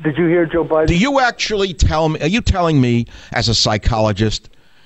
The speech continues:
Speaker 2: that Joe Biden has all his faculties?
Speaker 1: I think he's got more faculties than your, uh, hero in the, uh, Oval Office.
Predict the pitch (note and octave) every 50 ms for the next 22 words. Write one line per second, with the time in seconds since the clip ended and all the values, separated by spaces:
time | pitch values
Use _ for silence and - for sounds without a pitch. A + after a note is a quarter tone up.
0 | - - - D3 B2 G2 - D3 D3 D#3+ D#3 A2 D3+ C#3 C3+ C#3 B2+ C3+ C3+ B2
1 | G#2+ B2 A#2+ A#2+ A#2 A2 - - - A2 G#2 - - A2 - - G#2 G#2 G2+ -
2 | - - - _ _ _ - - - - - - _ - - - - - - -
3 | - A3 E3 E3 D3+ - G3+ F#3+ - F#3+ F3+ - - E3+ D3+ D3 D#3 E3 D#3+ -
4 | - E3+ D#3 D#3 D#3 D#3 D3 - D#3+ E3+ E3 D3 B2+ D3+ D#3+ D#3+ C#3+ A#2+ - -
5 | - - - - - D3+ D#3 D3+ D3 D3+ D3 C#3+ C#3 C#3 C3 A#2 C#3 E3+ F#3 F#3
6 | F3 D#3 D3+ D3 C#3+ C#3 C#3 C3+ C3+ C3+ C3+ C3 C3 C3 C3+ F3 F#3+ A3+ G3 C3+
7 | A2+ A2+ A2 A#2+ A#2+ B2 -